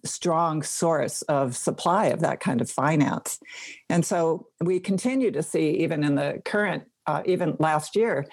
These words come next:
that it's infrastructure that's getting this finance. So it's, uh, electricity, roads,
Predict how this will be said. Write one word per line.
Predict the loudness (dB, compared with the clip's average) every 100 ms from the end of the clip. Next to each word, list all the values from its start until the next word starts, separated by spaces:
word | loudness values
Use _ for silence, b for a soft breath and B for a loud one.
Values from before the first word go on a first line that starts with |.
| B B -2
that | 2
it's | 2 2
infrastructure | 2 0 -2 -4 -2 -4 0
that's | -2 0
getting | 0 2 4
this | 2 -2
finance. | -2 2 2 0 -2 -4
So | 0 2
it's, | 2 -2 -4
uh, | -2 0
electricity, | 0 0 0 0 0 -2 0 0 0 0
roads, | -2 -2 0 0 0 0 -2 -6